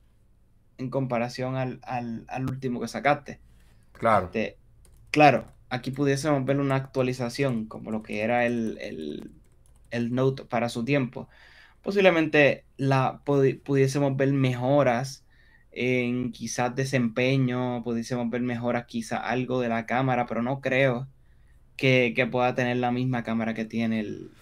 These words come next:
Speaker 1: el Galaxy S veintidós Ultra.
Speaker 2: No.
Speaker 1: Eh,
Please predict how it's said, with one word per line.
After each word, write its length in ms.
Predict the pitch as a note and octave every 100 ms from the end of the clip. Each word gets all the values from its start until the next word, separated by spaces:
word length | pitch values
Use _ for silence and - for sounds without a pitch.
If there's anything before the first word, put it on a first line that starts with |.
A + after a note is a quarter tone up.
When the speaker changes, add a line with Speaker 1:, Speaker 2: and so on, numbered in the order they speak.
| -
Speaker 1:
el 140 | D#2
Galaxy 420 | - A#2 A2+ -
S 240 | A#2 A#2 B2
veintidós 460 | A2 A2 A2 A2 G#2
Ultra. 460 | C3 C3+ C3+ G#2 G#2+ _ - -
Speaker 2:
No. 360 | C3 B2+ A2+ -
Speaker 1:
Eh, 720 | C3 C3+ C3 B2+ B2 B2 A#2